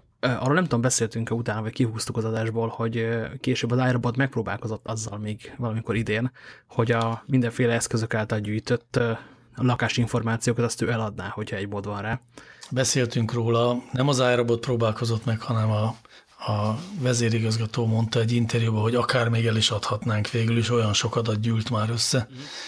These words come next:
Speaker 2: és aztán ezt értelmezte úgy a világ, hogy el akarják adni az adatainkat.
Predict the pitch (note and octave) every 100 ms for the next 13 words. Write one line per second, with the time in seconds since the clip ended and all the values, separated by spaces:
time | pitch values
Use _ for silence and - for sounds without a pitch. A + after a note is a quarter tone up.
0 | - - - - - A2 - A#2+ G#2+ -
1 | A2 G#2 - A2+ A2+ A2 A#2 A2 G#2+ A#2+
2 | A2+ G#2+ - A2+ A2+ A2 - A#2 A#2 A2+
3 | A#2+ A2+ B2 A#2 A2 A#2 G#2+ -